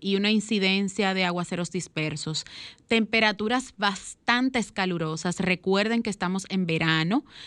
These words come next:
por ende, todo lo que conlleva el debido cuidado, entiéndase que usar ropa ligera, consumir agua, preferiblemente, Carlos, agua.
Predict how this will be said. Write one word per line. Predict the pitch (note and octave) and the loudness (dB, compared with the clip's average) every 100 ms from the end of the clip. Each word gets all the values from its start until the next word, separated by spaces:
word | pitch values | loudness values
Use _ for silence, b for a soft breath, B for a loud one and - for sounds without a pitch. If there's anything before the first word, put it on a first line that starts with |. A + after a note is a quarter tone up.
| B - | B -4
por | F3+ F3 | 0 4
ende, | F3+ F#3 F#3+ G3+ G3+ | 4 2 2 2 2
todo | - G3 | 0 0
lo | A3+ A#3+ | 2 0
que | B3 A#3 A3+ A3 G#3 G3+ F#3 C#3 - _ _ _ - | 2 4 4 4 2 0 0 -4 -8 _ _ _ -4
conlleva | G#3 G3+ F#3+ G#3 G#3 F3+ - | -2 0 2 2 2 0 0
el | F3+ F3 | -2 -2
debido | E3+ F3+ G#3 | 0 0 0
cuidado, | A#3 A3 F#3+ E3+ E3 E3 F#3+ - | 0 2 2 2 0 -2 -4 -6
entiéndase | E3 E3 E3 E3 F3 F3 F3+ | -6 -6 -4 -4 -4 -2 -4
que | F3+ | -2
usar | D#3 F3 E3 | -4 -4 -2
ropa | F3 - | -4 -4
ligera, | E3 D#3+ D3 F3+ F3+ F#3 F3+ F3 | -4 -4 0 2 4 4 4 2
consumir | F3 F3 E3 F3 D#3+ E3 E3+ F3+ E3 B B B _ - | 2 -4 -4 -2 -2 0 0 0 -4 B B B _ 0
agua, | F3 F3 E3 F3+ F3+ F3 E3+ D#3+ D#3 C#3+ - _ _ | 2 2 0 2 4 4 2 2 0 -4 -12 _ _
preferiblemente, | - F3+ F#3 E3+ E3+ G3 F#3 E3 D#3+ D#3+ | -6 -4 -2 -2 0 0 0 0 -2 -6
Carlos, | - D#3 D3 D#3+ E3 - | -8 -8 -6 -6 -8 -4
agua. | - D3 D3 B3 | -2 -2 -2 -6